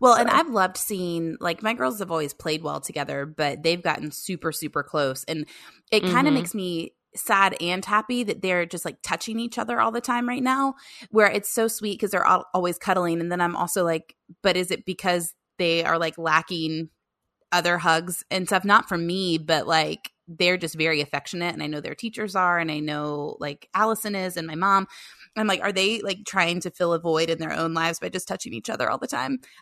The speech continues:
Speaker 1: I don't know.
Speaker 2: <laughs> No, I don't think so.
Speaker 1: Just
Speaker 2: I think
Speaker 1: think
Speaker 2: they're
Speaker 1: they've gotten
Speaker 2: growing
Speaker 1: really close.
Speaker 2: together.
Speaker 1: Yeah.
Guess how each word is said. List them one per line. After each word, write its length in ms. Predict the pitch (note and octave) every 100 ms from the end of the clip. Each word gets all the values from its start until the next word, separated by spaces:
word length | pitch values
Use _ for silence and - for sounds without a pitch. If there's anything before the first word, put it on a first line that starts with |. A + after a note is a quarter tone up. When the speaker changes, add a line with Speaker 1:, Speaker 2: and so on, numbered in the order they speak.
| _
Speaker 1:
I 100 | G#3
don't 100 | G3+
know. 300 | G#3 C3+ B3 B3+
Speaker 2:
<laughs> 360 | G3 G3+ G#3+ D4 C4+ A#3+
No, 480 | A#3+ G3 F#3 F3+ F3+
I 200 | F3 F#3+
don't 200 | G#3 G3+
think 200 | F3 E3
so. 100 | -
Speaker 1:
Just 100 | F#3 -
Speaker 2:
I 40 |
think 100 | C#4+
Speaker 1:
think 20 |
Speaker 2:
they're 100 | F4+ F4
Speaker 1:
they've 80 |
gotten 140 | B3 B3
Speaker 2:
growing 180 | - C4
Speaker 1:
really 180 | B3 C4
close. 220 | E3 G3
Speaker 2:
together. 180 | F#3 D#3
Speaker 1:
Yeah. 280 | F#3 G#2 G#2